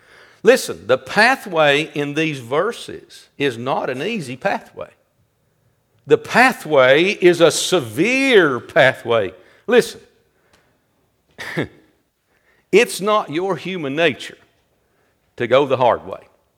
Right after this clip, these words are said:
You and I, or, and you tell me what you want to,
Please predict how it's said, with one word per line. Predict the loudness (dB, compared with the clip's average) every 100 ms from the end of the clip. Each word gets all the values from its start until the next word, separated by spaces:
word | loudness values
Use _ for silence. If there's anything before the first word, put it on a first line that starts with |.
| _ _ _ _ _ _ _ _ _ _ _ -20 _
You | -6 -2
and | 2
I, | 2 2 0 -2
or, | 0 0
and | 0 -2
you | -6
tell | -4 -2
me | -2 -2
what | -2 -4
you | -6 -4
want | -4 -4
to, | -6 -6 -8